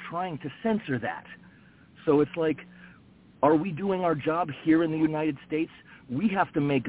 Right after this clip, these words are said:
those people who run this place that we have given the power to, they have to fear us. They have to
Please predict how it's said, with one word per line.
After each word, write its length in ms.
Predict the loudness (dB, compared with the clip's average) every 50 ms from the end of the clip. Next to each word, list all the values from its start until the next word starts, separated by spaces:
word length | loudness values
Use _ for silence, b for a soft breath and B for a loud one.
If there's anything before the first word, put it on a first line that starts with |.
| 0 2
those 220 | 4 4 4 0 -2 _
people 300 | -8 -8 -8 -8 -10 -6
who 140 | -4 -4 -4
run 340 | 0 0 2 2 2 0
this 100 | -2 -4 -8 -8 -8
place 200 | -6 -4 -4 -4 -4
that 200 | -6 -6 -6 -4
we 180 | -2 0 2 2
have 240 | 2 2 0 0 0
given 260 | 0 0 0 -2 -4
the 80 | -4 -6
power 420 | -8 -10 -8 -6 -4 -2 -4 -4 -6 -10 -10 -4
to, 260 | 0 0 0 0 -2 -8 B B B B B B B -14 -6 0
they 160 | 2 2 2 2
have 180 | -2 -6 -8 -8 -6 -8
to 100 | -8 -8 -8 -16 -20 -12
fear 340 | -6 -4 -4 -4 -4 -6 -8 -16 -20 -20 -20 -20 -20 -20 -20 -20 B B B B -2
us. 160 | -2 -2 -2 -4 -12 -20 -20 -20 -20 -20 -20 -20 -20 -20 -20 -20 -20 -20 -20 -20 -20 -20 -16 -14 -6 -2
They 160 | 0 0 0
have 240 | 0 -2 -4 -4 -4
to 100 | -6 -6